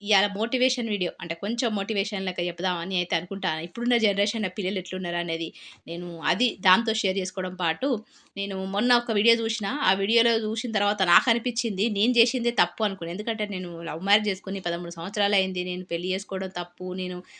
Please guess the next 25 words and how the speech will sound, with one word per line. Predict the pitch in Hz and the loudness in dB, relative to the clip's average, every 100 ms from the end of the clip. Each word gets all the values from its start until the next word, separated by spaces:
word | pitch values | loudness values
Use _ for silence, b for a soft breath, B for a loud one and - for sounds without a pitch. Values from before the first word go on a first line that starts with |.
| B | B
మా | 185 | -6
అమ్మ | 180 220 | -4 -2
నాన్న | 220 | -2
మోసం | 202 185 208 220 196 | -2 -6 -6 -4 -2
చేసిన | 185 196 | -2 -2
అన్న | 190 | -2
ఫీలింగ్ | 185 214 247 226 | -2 -2 -2 0
ఎప్పటికీ, | 190 - 233 254 233 | -4 -2 -4 -2 -2
ఇప్పటికీ, | 214 - 240 277 | -4 -4 -2 2
ఎప్పటికీ | 226 - - 277 - | 0 0 -6 -6 0
ఉంటది. | 262 226 208 359 B B - | 2 4 2 0 B B 0
కాబట్టి | 208 220 220 269 | 2 4 2 2
నేను | 247 | 4
మస్తు | 208 208 | 2 0
ఫీల్ | 247 233 226 | 0 4 6
అయ్యేదాన్ని. | 226 202 175 180 - - | 6 6 2 -2 -8 -12
చూస్తారు | 226 254 233 | -2 2 4
కదా, | 220 233 | 6 6
ఇక్కడైతే | 233 202 196 214 | 8 6 6 2
నేను | 202 196 196 190 185 | 0 -2 -2 -4 -2
తోటకూర | 185 214 214 202 | 0 0 0 0
కోసం | 202 185 202 208 | 0 -4 -2 0
నేనైతే | 170 175 180 | 0 2 2
రెసిపీ | 175 170 - 185 | 2 -2 0 0
చేస్తానా. | 185 185 175 | 2 -2 0